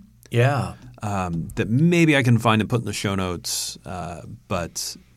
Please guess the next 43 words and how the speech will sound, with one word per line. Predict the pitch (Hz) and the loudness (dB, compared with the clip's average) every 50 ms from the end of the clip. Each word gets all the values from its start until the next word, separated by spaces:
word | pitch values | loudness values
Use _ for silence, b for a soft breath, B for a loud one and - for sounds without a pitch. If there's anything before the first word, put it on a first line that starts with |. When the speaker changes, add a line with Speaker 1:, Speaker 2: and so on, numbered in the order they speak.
| _ _ _ _ - | _ _ _ _ -8
Speaker 2:
that | 123 104 104 113 139 175 - | -8 -4 0 2 2 2 2
one, | - 147 139 127 113 101 95 | 2 2 4 4 4 4 4
like, | 95 92 87 87 85 - | 2 0 0 0 -2 -6
was | 90 90 - | -6 -6 -4
taking | - - 107 92 92 87 85 80 78 117 - | -2 -2 -2 0 0 -2 -2 -4 -6 -8 -6
the | - - | -4 -2
hypostatic | - - 151 123 139 123 - 143 127 117 107 - | 0 0 0 2 2 2 2 2 0 0 0 2
union | 131 131 127 117 104 98 92 | 4 4 6 6 4 4 2
and | 95 95 | 0 -2
applying | 95 - - 104 92 92 95 | -2 0 0 0 0 0 -2
it | 92 - | -4 -4
to | - 85 | -6 -8
church | - - 87 82 - | -6 -6 -8 -8 -8
context. | - - 87 85 82 - - - - - - - - - _ - | -8 -8 -8 -8 -8 -10 -10 -10 -10 -10 -10 -10 -12 -16 _ -20
Speaker 1:
Sure. | - - - 104 85 - - - _ - - | -12 -8 -6 -6 -6 -8 -12 -20 _ -10 -6
Speaker 2:
It | - | -2
has | 165 185 165 | -2 0 0
a | 156 | 2
little | 151 160 185 202 240 247 247 254 | 4 4 4 6 6 6 6 6
bit | 226 247 233 | 6 6 4
more | 220 202 208 208 208 220 220 | 6 6 6 8 8 8 8
of | 208 190 160 160 | 8 8 6 4
a | 165 156 156 151 147 147 143 135 131 - - - - 123 | 4 4 6 4 4 4 2 2 0 -2 -4 -6 -10 -6
Presbyterian | - - 175 160 156 156 127 - 151 147 151 156 160 156 | -2 0 0 0 0 -4 -4 -2 -2 0 2 2 2 2
bent | 131 127 127 143 160 160 | 4 4 4 4 4 0
than | 160 - - | -2 -2 -2
I'm | 131 120 | 0 2
probably | 139 131 131 131 127 131 120 | 2 2 2 4 4 2 2
comfortable | 120 - 113 117 120 - 131 139 143 147 | 2 2 -2 -2 -2 -2 0 0 2 2
with. | 156 170 185 185 - - - - B B B B B B B B B B B B B B B B | 2 0 0 -2 -6 -12 -14 -16 B B B B B B B B B B B B B B B B
Um, | 110 107 104 101 92 | 0 2 2 2 0
Speaker 1:
Wow, | 87 - | -2 0
we're | - 127 165 | 2 2 2
gonna, | 170 233 190 151 131 123 | 4 4 2 2 0 0
we're | - 143 190 | 2 2 4
gonna | 226 208 139 | 4 6 4
hear | 123 123 - 151 147 127 | 4 6 6 6 6 6
it | - | 4
from | - - 123 | 2 2 4
our | 117 104 | 4 4
Presbyterian | 101 - - 120 117 117 107 - - 117 113 110 101 98 95 | 4 4 4 4 4 4 2 -4 -2 0 0 0 0 -2 -6
friends. | - - - 127 123 123 123 117 - - - - - - | -10 -10 -10 -10 -10 -10 -10 -6 -4 -4 -4 -4 -6 -8
You, | - 110 120 | -12 -12 -12